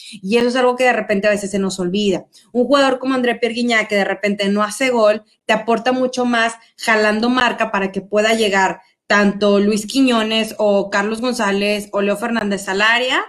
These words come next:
y ellos puedan hacer la labor de los goles. Entonces, también es muy importante su función, eh, por ese lado. Muchos saludos para ti. Horacio Torres, "Totalmente". Ay, totalmente, ¿qué, Horacio? Totalmente,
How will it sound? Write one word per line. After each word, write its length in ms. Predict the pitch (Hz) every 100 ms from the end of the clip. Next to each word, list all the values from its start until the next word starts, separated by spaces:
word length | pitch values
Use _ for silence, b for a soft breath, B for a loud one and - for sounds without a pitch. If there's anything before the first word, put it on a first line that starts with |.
| B B _
y 340 | 277 302 311 233
ellos 360 | 226 226 226
puedan 360 | - 208 202 202
hacer 240 | 190 180
la 120 | 180
labor 320 | 180 170 165 165
de 100 | 160
los 220 | 151 -
goles. 320 | 156 147 147
Entonces, 440 | 165 180 180 208
también 340 | 208 185 190 202
es 100 | 190
muy 160 | 196
importante 480 | 196 190 180 180 175
su 120 | 175
función, 420 | - 170 175 175 175 B B B _
eh, 260 | 190 190 196
por 140 | -
ese 180 | 175 196
lado. 260 | 175 139 143
Muchos 340 | 185 196 202
saludos 340 | 196 185 185 180
para 260 | 180 160
ti. 240 | 320 302 - B B B
Horacio 420 | 214 240 247 285
Torres, 300 | 277 247 190
"Totalmente". 760 | 247 233 240 254 254 208 180 147
Ay, 480 | - - - - -
totalmente, 760 | 214 - 196 220 233 269 277
¿qué, 180 | 277 226
Horacio? 340 | 262 262 196 185
Totalmente, 800 | 196 202 214 240 233 277 269